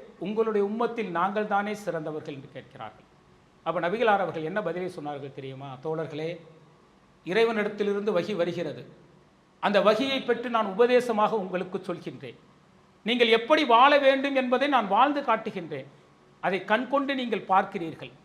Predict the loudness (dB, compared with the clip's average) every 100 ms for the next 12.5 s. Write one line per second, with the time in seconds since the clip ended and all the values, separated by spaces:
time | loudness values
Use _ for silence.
0 | _ _ _ _ -2 2 2 8 6 8
1 | 4 6 6 4 2 4 4 6 6 8
2 | 6 0 0 2 2 0 -2 0 4 4
3 | 6 6 6 4 2 2 0 0 0 -2
4 | -2 -4 -6 -2 -2 -2 -8 -20 -20 _
5 | _ _ -2 2 4 6 4 4 4 2
6 | 0 2 4 4 2 -2 -2 -2 -2 -4
7 | -4 -4 -2 -2 -2 -8 -2 2 2 0
8 | -4 -4 -2 -4 -2 -2 -2 0 -2 -2
9 | -12 -12 -12 -12 -12 -14 -14 -20 _ _
10 | _ _ 0 4 4 4 6 6 8 6
11 | 8 8 8 8 6 8 10 8 8 6
12 | 4 4 4 6 4